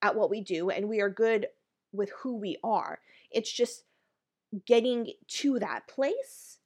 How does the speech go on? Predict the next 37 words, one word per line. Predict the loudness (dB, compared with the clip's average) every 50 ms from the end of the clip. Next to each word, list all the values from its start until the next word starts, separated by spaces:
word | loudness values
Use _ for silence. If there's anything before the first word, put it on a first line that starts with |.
| _
accepting | -6 -6 -6 -4 -2 -2 -2 -2 -4 -6 -6 -4
it, | -4 -4 -4 -6 -6 -8
loving | -4 -2 -2 0 0 -2 0
it, | -2 -2 -2 -2 -6
embracing | -6 -4 -4 -4 -4 -4 -6 -8 -6 -4 -4
it, | -4 -4 -6 -6 -8
and | -6 -4 -4
then | -4 -6
taking | -6 -8 -10 -8 -6 -6 -6
it | -6 -4 -4
with | -4 -4 -4
us | -4 -6 -6 -6 -10 -10 -10
and | -8 -6
moving | -6 -6 -6 -8 -10
forward. | -10 -4 0 0 0 0 -2 -6 -12 -16 -18 _ _ _ _ _ _ _ _ _ _ _
That's | -4 -2 -2 -4 -6
a | -10
hard | -8 0 4 4 4 4 2 -2
thing | -6 -4 -4 -4 -4
to | -6 -6
do, | -4 -2 -2 -2 -4 -6 -10 _ _ _ _ _
right? | -8 -4 -4 -4 -4 -6 _ _ _ _ _ -20 -20 _ -14 -8
And | -6 -4 -4
so | 0 0 -2 0
for | -2 -4 -4
me, | -2 -2 0
I | 0 2 2
already | 2 2 2 0
know | 0 0 0 0
I'm | 0 -2 -2 0
good | 2 2 2
at | 2 0 0
what | -2 -4
I | -4 -6
do. | -8 -6 -4 -2 -2 -2 -2 -4
And | -4 -6 -4
sometimes | -4 -4 -4 -4 -4 -4 -4 -4 -4 -6